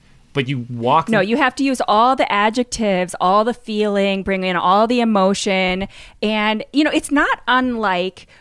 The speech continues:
Speaker 2: when we start branding a firm and we start positioning and talking about how that firm is different from, from their competition. Oftentimes, when I start and I look at their websites,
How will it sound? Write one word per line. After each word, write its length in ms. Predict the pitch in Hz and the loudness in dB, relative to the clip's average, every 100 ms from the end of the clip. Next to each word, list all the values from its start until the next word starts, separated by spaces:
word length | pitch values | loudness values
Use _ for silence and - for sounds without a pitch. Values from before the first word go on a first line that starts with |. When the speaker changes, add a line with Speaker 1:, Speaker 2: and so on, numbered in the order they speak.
| _ | _
Speaker 2:
when 240 | 214 214 | -2 -2
we 160 | 214 262 | -2 -2
start 520 | - 247 214 202 - _ - | -2 0 2 2 -2 _ -8
branding 640 | - 185 185 180 170 175 - | -2 -2 -2 -4 -4 -6 -8
a 80 | 175 | -10
firm 420 | - 175 160 160 | -6 -4 -2 -4
and 140 | 175 | -4
we 60 | 175 | -8
start 280 | - 180 - | -6 -6 -6
positioning 720 | 226 170 160 180 165 165 165 - - - | -8 -6 -6 -6 -4 -4 -6 -10 -16 -6
and 440 | 170 165 165 - | -4 -2 -4 -6
talking 400 | - 170 170 202 | -6 -6 -4 -4
about 400 | 202 185 170 160 | -2 0 0 -2
how 180 | 170 180 | -4 -4
that 200 | 175 - | -4 -6
firm 280 | - 185 170 | -6 -6 -6
is 160 | 160 | -8
different 440 | - 170 - 220 - | -6 -6 -4 -6 -4
from, 300 | 214 196 185 | -4 -4 -6
from 260 | - 190 | -6 -4
their 120 | 180 165 | -4 -4
competition. 760 | 185 170 190 170 - 220 277 330 - - - - | -6 -8 -8 -8 -6 -4 -4 -6 -14 -20 -10 0
Oftentimes, 960 | 233 302 392 381 320 202 165 156 208 - | 2 2 0 -6 -2 -2 -2 -4 -8 -4
when 140 | 214 | -2
I 200 | 202 240 | 0 0
start 420 | 247 - 240 226 | -2 0 2 2
and 120 | 214 214 | 0 -4
I 100 | 202 | -4
look 180 | 202 | -4
at 80 | 226 | -4
their 140 | 226 196 | -2 0
websites, 680 | 202 226 208 170 175 - | 0 -2 -2 -2 -2 -6